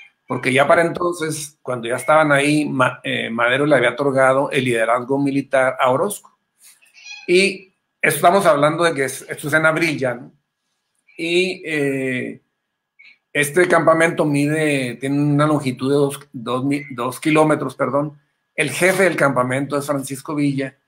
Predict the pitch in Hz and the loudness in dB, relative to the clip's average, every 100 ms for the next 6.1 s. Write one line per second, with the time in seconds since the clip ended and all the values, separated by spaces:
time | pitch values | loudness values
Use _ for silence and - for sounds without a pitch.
0 | _ _ 127 123 123 143 156 156 135 123 | _ _ 0 2 4 4 4 4 4 0
1 | 117 127 120 117 110 110 110 107 - - | -4 -4 -4 -4 -4 -6 -6 -8 -8 4
2 | 175 160 147 147 131 131 143 147 - 131 | 4 6 4 2 2 2 0 -2 -2 -4
3 | 117 117 120 135 139 135 127 123 127 - | -2 2 4 4 0 -2 -2 -2 -6 -6
4 | 131 131 139 139 - 123 - 113 104 120 | -4 -2 0 -2 -4 -10 -10 -14 -8 -4
5 | 127 127 120 123 110 107 123 143 147 123 | -2 -2 -4 -8 -8 -2 2 2 2 0